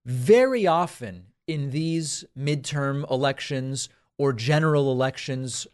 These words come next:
when it comes to the House, it's not likely to come down to one or two seats.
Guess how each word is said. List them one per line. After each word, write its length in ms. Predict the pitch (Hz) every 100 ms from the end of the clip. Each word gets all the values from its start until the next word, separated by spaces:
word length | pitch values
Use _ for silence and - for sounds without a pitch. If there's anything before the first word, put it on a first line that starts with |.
| _
when 260 | 135 123 139
it 100 | 127
comes 280 | 151 165 151
to 100 | 165
the 100 | 139
House, 540 | 120 123 95 - - - _ _ _ _ _ _ _ _
it's 260 | 196 - 185
not 280 | 190 202 175
likely 400 | 165 175 170 147
to 100 | 131
come 280 | 151 143
down 260 | 135 135 131
to 140 | 123
one 320 | 127 110 127 123
or 80 |
two 280 | 113 - 120
seats. 560 | 98 - 82 - -